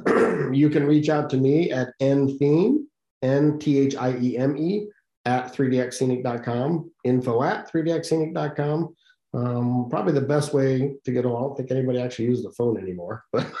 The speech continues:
<laughs> you're welcome to call us too, five one three, four six nine, one zero one five. Um, but yeah, we'd love to hear from you and love to make you partners,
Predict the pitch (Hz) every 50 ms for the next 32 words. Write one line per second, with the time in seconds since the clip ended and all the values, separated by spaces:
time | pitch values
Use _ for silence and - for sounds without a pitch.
0 | - - - - - - 190 - 180 - 233 214 - - 220 - - 180 - -
1 | - - - - 143 - - 160 - - - - _ - - - 175 160 156 170
2 | 175 175 185 165 151 147 - 156 156 170 170 165 156 - - 185 180 190 190 185
3 | 185 190 131 143 147 147 143 139 139 135 151 165 170 165 170 165 - 139 139 139
4 | 139 - 135 135 - 143 139 139 139 139 135 131 127 127 123 127 123 120 120 117
5 | 120 117 110 117 - 123 127 135 143 147 - _ _ - - - _ _ _ -
6 | 110 110 110 110 107 107 110 110 113 120 120 - _ - 123 113 113 120 120 113
7 | - 127 127 147 151 135 123 117 131 135 127 131 127 135 156 160 - 160 165 156
8 | 165 175 196 214 180 131 123 120 120 120 123 113 - - _ _ _ _ _ 127
9 | 120 - 127 135 135 139 139 135 131 127 123 123 123 - - - - - - -
10 | - _ _ _ _ _ _ _ - 147 160 160 170 151 - 165 175 190 170 143
11 | 123 117 120 - - -